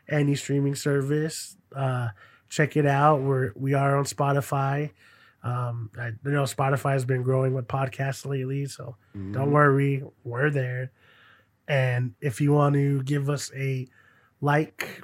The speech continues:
Speaker 1: or a follow on Instagram or Twitter,
Speaker 2: Mm-hmm.
Speaker 1: it's I N T B underscore podcast. And yeah,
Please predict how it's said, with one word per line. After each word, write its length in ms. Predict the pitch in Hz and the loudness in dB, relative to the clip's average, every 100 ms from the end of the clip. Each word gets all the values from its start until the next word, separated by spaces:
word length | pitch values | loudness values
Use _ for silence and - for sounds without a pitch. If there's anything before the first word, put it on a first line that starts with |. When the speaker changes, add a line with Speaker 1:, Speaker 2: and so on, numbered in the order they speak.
| - | -12
Speaker 1:
or 200 | 127 120 | -8 -6
a 60 | 123 | -4
follow 640 | 156 151 151 156 156 151 | -2 0 2 2 2 0
on 420 | 135 135 131 127 143 | -2 -4 -4 -6 -8
Instagram 420 | 147 - 139 135 | -8 -6 -4 -4
or 60 | 131 | -6
Twitter, 540 | - - 175 175 175 | -2 0 2 0 -2
Speaker 2:
Mm-hmm. 280 | 110 110 113 127 | -6 -8 -8 -10
Speaker 1:
it's 100 | 135 - | -12 -6
I 100 | 143 | -4
N 140 | 139 | -4
T 160 | - 139 | -4 -4
B 200 | 135 131 | -2 -4
underscore 520 | 131 127 - 131 127 | -4 -6 -6 -6 -6
podcast. 880 | - 131 127 - - 123 127 - - _ _ - - _ - | -6 -6 -6 -6 -8 -8 -10 -14 -18 _ _ -20 -20 _ -8
And 800 | 127 117 117 117 117 117 117 123 | -4 -2 -2 -2 -4 -4 -4 -2
yeah, 220 | 226 247 | -2 -2